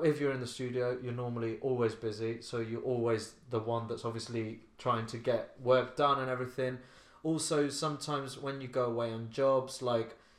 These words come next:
you know, not always working with dancers, sometimes you're working with actors and things like that. Like, you know, you travel to places and you're either going by yourself. Like,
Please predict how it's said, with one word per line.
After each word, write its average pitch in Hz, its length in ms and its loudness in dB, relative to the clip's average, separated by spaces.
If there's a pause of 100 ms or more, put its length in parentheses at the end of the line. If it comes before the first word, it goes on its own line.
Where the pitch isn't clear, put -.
(320)
you 131 120 -2
know, 120 220 -2
not 143 200 0
always 131 380 2
working 120 300 2
with 113 140 -2
dancers, 135 360 0
sometimes 123 340 -4
you're 117 100 -6
working 117 340 -2
with 110 240 -4 (120)
actors 127 760 0
and 120 120 -10
things 120 260 -10
like 123 200 0
that. 135 240 2
Like, 120 220 4 (460)
you 143 100 0
know, 135 60 0
you 127 100 2
travel 147 320 6
to - 100 -6
places 143 480 0
and 127 140 -6
you're 120 100 -2
either 123 200 -2
going 120 240 -2
by 113 160 2
yourself. 139 760 2
Like, 120 180 2